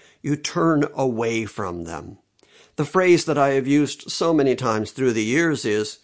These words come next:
"Engage the battle." Even Paul talks about the fact that there is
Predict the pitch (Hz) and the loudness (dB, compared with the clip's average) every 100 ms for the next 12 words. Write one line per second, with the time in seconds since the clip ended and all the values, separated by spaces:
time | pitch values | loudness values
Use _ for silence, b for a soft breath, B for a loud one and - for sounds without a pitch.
0 | _ _ _ _ 135 117 104 139 139 139 | _ _ _ _ -6 -4 0 4 4 4
1 | 127 - - - 131 120 101 76 78 67 | 2 -6 -12 -6 -4 -2 0 -2 -4 -10
2 | - _ _ _ _ _ _ _ _ _ | -14 _ _ _ _ _ _ _ _ _
3 | - 254 202 156 - 202 147 107 117 107 | -4 0 4 4 4 4 4 4 0 0
4 | - 104 104 - - 104 101 - - _ | -4 -4 -6 -6 -4 -4 -6 -12 -20 _
5 | _ _ - 156 170 156 - 185 147 156 | _ _ -4 -2 0 0 4 6 6 4
6 | 156 - | 2 -6